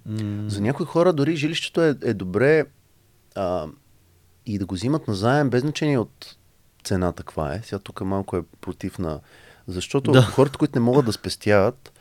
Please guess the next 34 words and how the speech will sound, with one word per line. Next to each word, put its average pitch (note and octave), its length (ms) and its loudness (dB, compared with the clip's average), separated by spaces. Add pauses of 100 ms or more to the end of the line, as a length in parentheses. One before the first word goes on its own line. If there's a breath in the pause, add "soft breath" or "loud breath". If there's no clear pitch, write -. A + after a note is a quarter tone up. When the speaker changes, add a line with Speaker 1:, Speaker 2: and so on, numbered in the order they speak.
(420 soft breath)
Speaker 2:
а, E2+ 160 -6 (140)
ам, D#2+ 520 -4 (1040)
нали, G#2 220 -2
харчат - 440 0
си G2 220 -4 (120)
горе-долу F#2 560 2 (120)
каквото - 280 -8
изкарват, F2 600 -4 (540 soft breath)
това A#2+ 180 0
ти - 220 -12
се - 220 -4
явява A2 400 4
един A2+ 200 0
вид C3+ 160 -6
насилствено A#2+ 460 -4
спестяване. E2+ 600 -6 (220)
Speaker 1:
Точно. A2+ 380 0 (180)
Speaker 2:
Защото - 300 -6
ти A#2+ 180 -4
се A2 400 2 (260)
заключваш G#2+ 520 -6
за G2 120 0
едни G2+ 220 0
двайсет-трийсет F#2+ 640 -2
години, F#2+ 440 -6 (680 soft breath)
в - 60 -20
които, C#3+ 380 0
да A#2+ 220 2
е B2 60 6
верно, B2+ 220 2
плащаш - 380 2
и F#2+ 60 -4
лихва, A#2 420 -2 (100)
ама B2 400 0